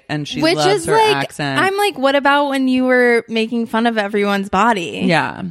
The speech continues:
Speaker 1: I think Lala likes boobs, maybe. That's why she's, like, so into it. 'Cause
Speaker 2: Yeah.
Speaker 1: she also said she really would hook up with Stassi if she could tape her mouth shut.
Speaker 2: Yeah.
Speaker 1: Which I get that.
Speaker 2: I mean, I think Stassi's really pretty.
Speaker 1: Yeah. And then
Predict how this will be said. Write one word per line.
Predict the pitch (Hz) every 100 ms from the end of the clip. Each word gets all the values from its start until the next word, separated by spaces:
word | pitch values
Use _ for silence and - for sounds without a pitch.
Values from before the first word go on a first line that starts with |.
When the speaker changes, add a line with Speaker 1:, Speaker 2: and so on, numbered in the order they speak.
| 175 _ -
Speaker 1:
I |
think | 240 311
Lala | 277 208 196
likes | 190 -
boobs, | 170 156 151 160 202 233 -
maybe. | 226 220 254 262
That's | 233 180 -
why | 156 151
she's, | 151 160 160
like, | 143
so | - 156 151
into | 143 143 151 196
it. | 208 220
'Cause | -
Speaker 2:
Yeah. | 220 196
Speaker 1:
she |
also | 170 196 208
said | 196 180
she | - 175
really | 151 151 143 139
would | - 160
hook | 151 156
up | 143
with | 143
Stassi | - 147 135 - 143
if | 127
she | -
could | 135
tape | - 147 -
her | 120
mouth | 113 98 -
shut. | - - -
Speaker 2:
Yeah. | 214 190 - 202 -
Speaker 1:
Which | - 196
I | 294
get | 226 -
that. | - - - - -
Speaker 2:
I | 202
mean, | 202 190
I | 196
think | 202 196
Stassi's | - 202 196 - 202
really | - - 196
pretty. | 214 - - -
Speaker 1:
Yeah. | 175 - - 185 - - - - - -
And | 208 220
then | 208 208 208 208 208